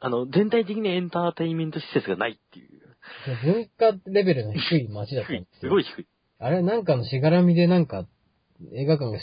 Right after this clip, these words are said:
Speaker 2: 長い間作れなかったらしいって聞いたことあるけど。
Speaker 1: あ、そうなの？なんかそれに、あの、
Speaker 2: まあ、権利的なもん、
Speaker 1: あー、なるほどね。
Speaker 2: 思ってる人がとか、そういうのがあ、まあ、あった噂だけど、それは知らないけどね。
Speaker 1: うん。
Speaker 2: それで、ものす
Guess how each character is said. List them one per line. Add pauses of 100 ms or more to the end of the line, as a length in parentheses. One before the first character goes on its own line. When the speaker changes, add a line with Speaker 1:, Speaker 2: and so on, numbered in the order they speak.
Speaker 2:
長
い
間
作
れ
な
か
っ
た
ら
し
い
っ
て
聞
い
た
こ
と
あ
る
け
ど。
Speaker 1:
あ、
そ
う
な
の？
な
ん
か
そ
れ
に、 (220)
あ
の、 (100)
Speaker 2:
ま
あ、
権
利
的
な
も
ん、
Speaker 1:
あ
ー、
な
る
ほ
ど
ね。
Speaker 2:
思
っ
て
る
人
が
と
か、
そ
う
い
う
の
が
あ、 (220)
ま (120)
あ、
あ
っ
た
噂
だ
け
ど、
そ
れ
は
知
ら
な
い
け
ど
ね。 (200)
Speaker 1:
う
ん。 (480)
Speaker 2:
そ
れ
で、
も
の
す